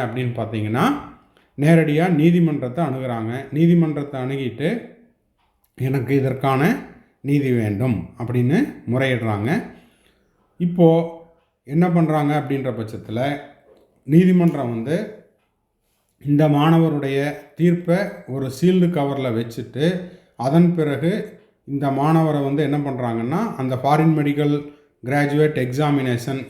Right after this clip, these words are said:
எழுதுறதுக்கு அலோவ் பண்றாங்க. அந்த மாணவி தரப்பிலிருந்து என்ன சொல்றாங்க அப்படின்னா, அயல்நாடுகள்ல ஆங்கிலம் என்பது கட்டாய பாடம் இல்ல.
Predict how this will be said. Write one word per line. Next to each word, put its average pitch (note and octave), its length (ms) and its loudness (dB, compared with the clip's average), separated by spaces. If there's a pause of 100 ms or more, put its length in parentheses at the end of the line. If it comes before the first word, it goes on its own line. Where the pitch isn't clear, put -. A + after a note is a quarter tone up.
(100)
எழுதுறதுக்கு C#3 540 -2 (200)
அலோவ் B2 260 2
பண்றாங்க. F#2+ 420 -4 (840)
அந்த C#3 140 -2 (140)
மாணவி F#3 380 4 (100)
தரப்பிலிருந்து D#3+ 640 2
என்ன D#3 140 2
சொல்றாங்க C#3+ 440 -4 (100)
அப்படின்னா, A2+ 420 -6 (920)
அயல்நாடுகள்ல E3 800 4 (1080)
ஆங்கிலம் F3 520 4
என்பது C#3+ 280 -2 (180)
கட்டாய D#3+ 300 0 (120)
பாடம் C3+ 300 -2
இல்ல. A2+ 120 0